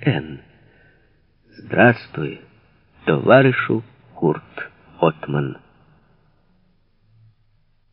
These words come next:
Нам, однак, час повернутися до сорок п'ятого року. Гроза зустрівся із нашими військами біля хутора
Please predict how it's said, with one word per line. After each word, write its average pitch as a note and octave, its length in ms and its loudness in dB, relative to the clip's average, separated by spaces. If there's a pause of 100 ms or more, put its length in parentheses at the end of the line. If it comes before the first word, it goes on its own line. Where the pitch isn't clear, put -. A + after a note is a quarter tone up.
(1800)
Нам, A3 200 6
однак, F#3 460 2
час F#3 220 0
повернутися D#3+ 960 2 (260)
до G2+ 160 0
сорок F#3+ 300 2
п'ятого D#2 460 -4
року. - 340 -12 (3000)
Гроза D#3 440 6
зустрівся F3 720 4 (260)
із A2 180 6
нашими C#3 360 4
військами D#3+ 640 2 (480)
біля E3+ 300 6
хутора D#3 560 4